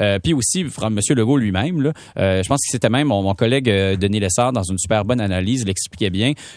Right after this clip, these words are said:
qu'entre autres, tous les efforts déployés par Monsieur Legault, il s'était même rendu dans, c'est le seul chef de parti qui avait participé à un débat organisé par une association de femmes, euh, de, de femmes d'affaires pour l'entrepreneuriat féminin.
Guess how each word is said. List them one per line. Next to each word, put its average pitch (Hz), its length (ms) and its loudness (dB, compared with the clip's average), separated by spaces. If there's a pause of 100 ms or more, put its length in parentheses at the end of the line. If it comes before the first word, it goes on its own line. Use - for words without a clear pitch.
qu'entre 92 300 -2
autres, 120 260 2
tous 113 100 -2
les 101 160 0
efforts 117 200 2
déployés 107 340 0
par 101 160 0
Monsieur 95 220 -2
Legault, 95 220 0
il 139 40 2
s'était - 200 -4
même 117 180 0
rendu 101 400 -2 (260)
dans, 95 260 0
c'est 107 120 -2
le 98 60 0
seul 135 180 2
chef 131 140 2
de 107 100 2
parti 104 380 -2
qui - 100 -2
avait 95 140 0
participé - 380 -2
à 120 80 2
un 104 60 -2
débat 101 400 2 (220)
organisé 101 600 0
par 107 420 0
une 92 140 0
association 110 720 -2
de 90 200 0
femmes, 110 420 0
euh, 87 340 -2
de, 87 200 -4
de 87 100 -6
femmes 113 200 2
d'affaires 104 380 0
pour 101 100 0
l'entrepreneuriat 95 720 -2
féminin. 95 420 -4